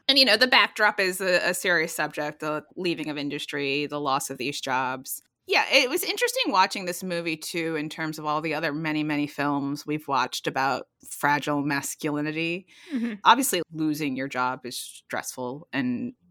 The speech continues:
Speaker 1: and difficult,
Speaker 2: Certainly.
Speaker 1: but it's more about their underlying concerns of not, "Oh, I can't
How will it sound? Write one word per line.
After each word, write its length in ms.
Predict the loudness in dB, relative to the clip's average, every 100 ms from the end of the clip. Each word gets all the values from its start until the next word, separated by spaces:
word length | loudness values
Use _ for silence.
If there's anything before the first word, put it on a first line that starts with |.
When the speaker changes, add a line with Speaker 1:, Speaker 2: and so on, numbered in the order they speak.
| _
Speaker 1:
and 140 | -6 -4
difficult, 240 | -2 -2
Speaker 2:
Certainly. 220 | 0 -2 -4 0
Speaker 1:
but 120 | 0 2
it's 200 | -2 2
more 160 | 4
about 220 | 4 4 2
their 180 | 0 2
underlying 460 | 0 0 0 -2
concerns 460 | -4 -4 -2 -2 -4
of 100 | -6
not, 320 | -4 -4 -6 -4
"Oh, 180 | 2 2
I 140 | 2
can't 440 | -2 -8 -4 -4